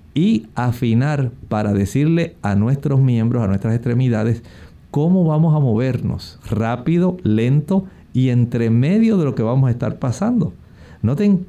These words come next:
qué cosa tan maravillosa ocurre constantemente en el cerebro gracias a toda la información que en este caso, a través de este sentido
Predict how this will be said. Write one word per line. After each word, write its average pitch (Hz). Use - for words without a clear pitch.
qué 180
cosa 185
tan 190
maravillosa 170
ocurre 127
constantemente 131
en 98
el 104
cerebro 110
gracias 143
a 107
toda 160
la 160
información 156
que 92
en 90
este 151
caso, 139
a 104
través 120
de 117
este 147
sentido 135